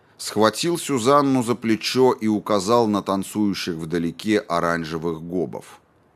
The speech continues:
Мордред наблюдал, как она резко повернулась,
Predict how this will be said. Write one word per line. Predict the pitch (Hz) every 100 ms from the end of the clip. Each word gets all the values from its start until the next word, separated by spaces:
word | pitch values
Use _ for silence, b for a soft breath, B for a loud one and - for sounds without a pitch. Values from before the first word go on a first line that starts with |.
| _ _ _ _ _ _
Мордред | 82 85 92 101 87 85 85 85
наблюдал, | 85 82 85 80 95 82
как | 78 73
она | 82 80
резко | 80 90 - -
повернулась, | 80 78 80 98 117 92 - -